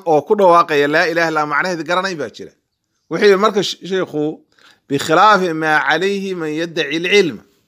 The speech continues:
Dad badan oo mutakalimiina ayaa maanta markii la yidhaahdo, "ما معنى لا إله إلا الله؟" iyagoo ahlu cilmiya, oo cilmi sheeganaya,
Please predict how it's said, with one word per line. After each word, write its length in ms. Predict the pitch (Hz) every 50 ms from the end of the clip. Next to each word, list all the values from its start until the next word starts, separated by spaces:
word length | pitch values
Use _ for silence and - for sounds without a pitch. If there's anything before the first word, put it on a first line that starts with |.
| _ _ _ _ _ _ _ - _ _ _ _ _ - -
Dad 120 | 254 254
badan 320 | 226 220 226 226 226 233 - -
oo 120 | 196 180
mutakalimiina 920 | 170 160 151 - 175 - - 170 165 160 165 180 190 196 185 160 123 92 - _ _ _ _ _ _ _ _ _ _ _ _ _ _ _ _ -
ayaa 320 | - 147 180 214 208 202
maanta 320 | 185 190 208 233 226 226 220
markii 240 | 220 208 208 220 202
la 60 | 190
yidhaahdo, 160 | 180 170 160
"ما 140 | 175 196 196
معنى 340 | 185 185 170 160 160 160 156
لا 180 | 156 160 170 185
إله 320 | 165 160 156 160 160 156 151
إلا 100 | 147 156
الله؟" 340 | 147 147 156 156 135 117 104
iyagoo 220 | 123 151 165 165
ahlu 220 | 143 143 135 135 131 147
cilmiya, 480 | 202 226 220 196 185 175 170 165 160 - _ _ _
oo 60 | -
cilmi 260 | 139 190 247 277 240 190
sheeganaya, 720 | - - 190 175 180 196 190 170 147 147 151 156 147